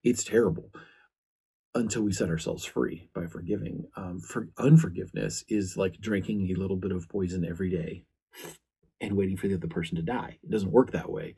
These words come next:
But by letting it go, I've seen relationships restored. And I'm, I'm actually working with a gentleman now, um, who's struggling very much with some forgiveness issues. And, um, I love seeing people overcoming things. I,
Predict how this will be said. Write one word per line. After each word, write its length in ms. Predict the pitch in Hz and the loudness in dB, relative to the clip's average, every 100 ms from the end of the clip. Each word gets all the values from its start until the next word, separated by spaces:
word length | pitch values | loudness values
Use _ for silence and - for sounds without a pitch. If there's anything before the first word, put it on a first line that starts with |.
| - - - - _ - | -18 -20 -20 -20 _ -8
But 240 | - 117 | 6 6
by 120 | 110 98 | 6 2
letting 340 | 101 104 98 | 4 4 2
it 260 | 82 - - | 0 -6 -4
go, 640 | 98 131 131 - - - - | 2 4 4 2 -4 -8 -8
I've 240 | 98 101 | -2 -2
seen 180 | 101 104 | 0 0
relationships 720 | 92 85 87 - 85 85 - | 2 2 -2 -4 -4 -4 -2
restored. 460 | - - 110 101 85 | -6 -2 2 2 2
And 120 | 87 | 0
I'm, 200 | 92 85 | -2 -2
I'm 100 | 95 | -2
actually 300 | 95 92 92 | -2 -2 -2
working 340 | 90 92 98 | 0 -2 -2
with 140 | 85 87 | -2 -2
a 60 | |
gentleman 420 | 85 92 87 85 85 | -2 -2 0 0 0
now, 440 | 92 95 87 90 - - - _ | -2 -2 -4 -6 -12 -20 -20 _
um, 300 | 92 85 90 90 | -6 -4 -4 -2
who's 180 | 98 | -2
struggling 460 | - - 95 98 90 | -2 -2 0 2 0
very 200 | 92 123 | 2 2
much 240 | 123 82 | 0 -2
with 100 | 80 | -6
some 160 | - 85 | -6 -6
forgiveness 460 | 82 82 80 82 - | -6 -4 -4 -4 -8
issues. 520 | 82 - 90 82 - - | -8 -8 -8 -8 -14 -12
And, 400 | 98 95 90 87 - - - - _ _ - | -6 -6 -6 -8 -12 -20 -20 -20 _ _ -10
um, 380 | 95 87 85 82 | -6 -4 -4 -4
I 60 | 101 | -4
love 360 | 95 92 98 | 0 0 0
seeing 260 | 98 104 95 | -2 0 0
people 460 | 87 92 87 92 - _ _ - | 0 -4 -4 -6 -8 _ _ -4
overcoming 560 | 95 87 104 110 101 | -4 -4 -2 -2 -2
things. 340 | 80 80 - - | -4 -6 -8 -8
I, 300 | 78 80 | -6 -6